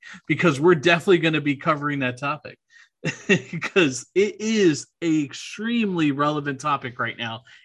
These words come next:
in collecting. There is this fear of missing out,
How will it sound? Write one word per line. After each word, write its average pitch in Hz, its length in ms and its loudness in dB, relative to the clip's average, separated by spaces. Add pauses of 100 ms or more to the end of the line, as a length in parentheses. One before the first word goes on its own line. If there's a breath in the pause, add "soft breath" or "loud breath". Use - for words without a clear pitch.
(140 loud breath)
in 151 240 -2
collecting. 131 600 -6 (360 soft breath)
There 139 140 0
is 135 140 -4
this 123 200 -8
fear 196 720 -4 (100)
of 143 400 -2 (140)
missing 139 720 -4
out, 117 420 -4